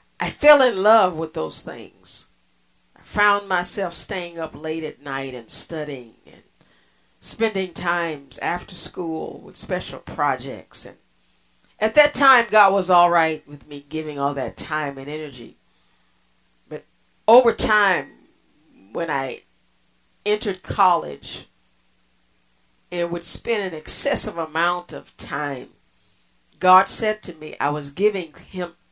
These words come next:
giving something to someone else or something else that belonged to him. I was giving my time that he wanted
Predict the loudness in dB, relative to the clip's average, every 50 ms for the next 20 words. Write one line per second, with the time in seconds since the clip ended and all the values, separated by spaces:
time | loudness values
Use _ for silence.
0 | _ _ _ _ _ _ _ -4 -2 0 0 -2 -2 -4 -4 -2 0 4 4 4
1 | 4 2 -4 -8 -8 -8 -10 -12 -12 -10 -8 -6 -6 -2 0 0 0 2 0 0
2 | 0 2 2 2 2 2 0 -4 -8 -10 -12 -12 -14 -18 _ _ _ _ _ _
3 | _ -10 -8 -6 -4 0 2 2 2 2 0 -4 -4 -4 -4 -4 -4 -4 -4 -6
4 | -8 -6 -4 -2 -2 -2 -2 -4 -8 -12 -12 -12 -12 -14 -14 _ -20 -20 -20 -20
5 | -6 4 8 8 10 10 10 8 6 4 4 6 6 4 2 0 -2 -4 0 4
6 | 4 6 4 4 0 2 6 6 6 6 6 2 2 2 2 2 2 0 2 4
7 | 4 4 4 2 0 -4 -10 -14